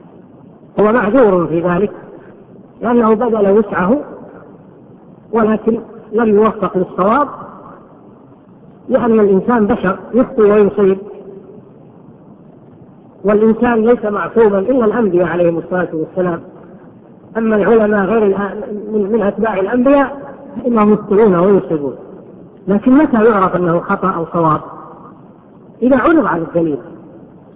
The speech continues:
وهذا إنما هو شأن العلماء،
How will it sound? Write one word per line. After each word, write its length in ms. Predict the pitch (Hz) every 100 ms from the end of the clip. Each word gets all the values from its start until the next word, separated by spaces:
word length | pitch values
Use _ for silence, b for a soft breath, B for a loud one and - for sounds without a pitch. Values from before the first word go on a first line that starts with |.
| - - - - - - - -
وهذا 340 | 196 247 285 254
إنما 420 | 277 247 240 269
هو 160 | 254 233
شأن 260 | 269 240
العلماء، 560 | 226 220 233 143 113